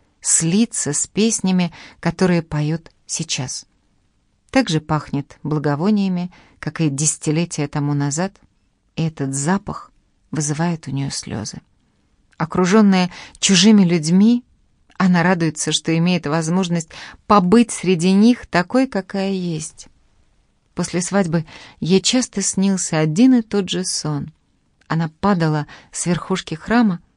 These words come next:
и летела вниз по горе. Это было свободное падение, мимо тысячи ступенек и всех, кто поднимался по ним. Она продолжала падать и просыпалась вся в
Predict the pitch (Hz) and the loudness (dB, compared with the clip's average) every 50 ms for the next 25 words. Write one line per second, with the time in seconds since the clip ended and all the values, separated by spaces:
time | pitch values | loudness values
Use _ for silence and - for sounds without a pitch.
0 | _ _ _ _ - 175 175 180 175 - - 240 220 214 185 170 160 170 175 196 | _ _ _ _ -4 -2 -2 -2 -2 -2 -2 0 0 0 -2 -2 0 0 2 2
1 | 208 202 - - - _ - 175 160 180 185 180 170 160 143 135 - _ _ _ | 2 0 -2 -6 -8 _ -8 -6 -4 -2 -2 -2 -2 -4 -4 -6 -8 _ _ _
2 | _ _ _ _ _ _ _ _ _ _ _ _ _ - 180 170 170 185 190 185 | _ _ _ _ _ _ _ _ _ _ _ _ _ -10 -8 -4 -2 -2 0 0
3 | 185 175 170 - - _ _ _ - - - 170 180 208 190 208 233 220 156 139 | -2 -4 -6 -8 -16 _ _ _ -4 -4 0 2 2 2 4 4 4 4 4 2
4 | 139 131 - 147 151 143 160 170 156 139 131 147 - _ _ _ _ _ _ _ | -2 -2 -4 -6 -6 -2 -2 -2 -2 -2 -4 -6 -10 _ _ _ _ _ _ _
5 | _ _ _ _ - 175 175 160 156 160 156 - - 262 254 - 233 - - 202 | _ _ _ _ -4 -2 0 0 0 -2 -4 -2 -2 0 0 -2 -4 -6 -6 -8
6 | 190 - - - 185 - - 151 147 143 139 147 - _ - _ _ _ _ _ | -8 -8 -8 -10 -10 -8 -6 -6 -4 -4 -6 -8 -12 _ -20 _ _ _ _ _
7 | _ _ _ - 151 - - - - 214 214 - - - _ _ _ _ _ _ | _ _ _ -10 -10 -6 -4 -4 -2 -2 -4 -4 -6 -16 _ _ _ _ _ _
8 | - - - - - 185 - 165 151 147 151 143 143 147 156 160 - - - - | -20 -20 -14 -8 -8 -6 -4 -4 -4 -2 -2 0 -2 -2 -4 -4 -6 -8 -10 -10
9 | - 123 127 127 123 - - _ _ _ _ _ _ _ _ _ _ - - - | -10 -10 -10 -10 -10 -12 -12 _ _ _ _ _ _ _ _ _ _ -20 -20 -18
10 | - - - - - 175 208 220 - - 196 208 208 208 214 208 196 240 262 247 | -18 -18 -10 -2 2 4 4 4 4 4 4 6 6 6 6 6 6 4 4 4
11 | 220 208 - - 240 262 254 185 180 170 - - - - 190 185 - - 185 - | 4 2 0 2 2 4 4 4 0 -2 -2 -6 -4 -4 -4 -2 -2 -4 -4 -2
12 | - 226 226 214 202 202 - - - - - 208 208 202 - | -2 -2 -2 0 -2 -4 -4 -4 -2 -2 -2 0 -2 -4 -6